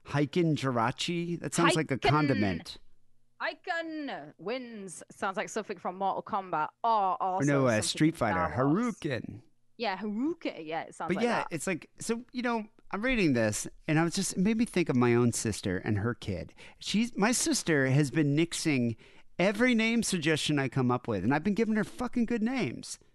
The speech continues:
Speaker 1: Yeah, I
Speaker 2: Yeah.
Speaker 1: don't, I don't know why. Like, she, I think she's, like, leaning towards one of these modern contemporary names, and I'm trying to
Speaker 2: Oh,
Speaker 1: dissuade
Speaker 2: no,
Speaker 1: her from
Speaker 2: is
Speaker 1: doing
Speaker 2: she?
Speaker 1: this by giving
Speaker 2: No.
Speaker 1: her, well, giving her my ideas for names.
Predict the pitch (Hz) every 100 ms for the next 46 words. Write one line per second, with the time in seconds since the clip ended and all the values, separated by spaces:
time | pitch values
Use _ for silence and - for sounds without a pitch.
0 | _ - 247 202 196 294 285 254 277 262
1 | 143 - - - - 85 - - - -
2 | - - 226 285 - - - - - -
3 | _ - - - 214 - 247 - 214 202
4 | 156 160 131 123 143 147 131 143 135 127
5 | 120 120 120 107 107 107 117 123 123 123
6 | 104 120 110 120 117 107 101 101 110 -
7 | 117 - 143 131 107 123 277 131 311 262
8 | 294 233 233 196 123 120 113 - - -
9 | - 147 147 190 202 208 165 170 170 -
10 | 214 208 - 190 - 233 226 226 196 185
11 | 151 143 135 - 123 104 107